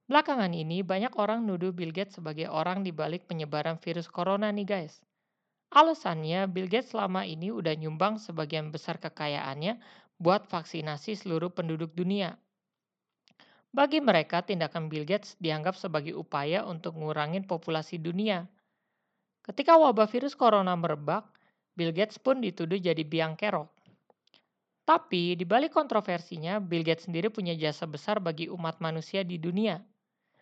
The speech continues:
Dia merupakan pendiri Microsoft, sebuah perusahaan yang memproduksi program komputer bernama Windows.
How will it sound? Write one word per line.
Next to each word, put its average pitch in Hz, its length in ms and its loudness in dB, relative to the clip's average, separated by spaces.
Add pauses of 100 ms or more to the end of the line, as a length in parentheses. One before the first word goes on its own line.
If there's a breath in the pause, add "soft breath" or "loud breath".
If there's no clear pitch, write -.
(360)
Dia 277 160 6
merupakan 254 480 2
pendiri 190 400 2
Microsoft, 170 720 -2 (400)
sebuah 220 320 4
perusahaan 175 800 2
yang 165 240 -2
memproduksi 151 560 -4
program 151 400 2
komputer 156 560 -2
bernama 151 480 -4
Windows. 170 640 0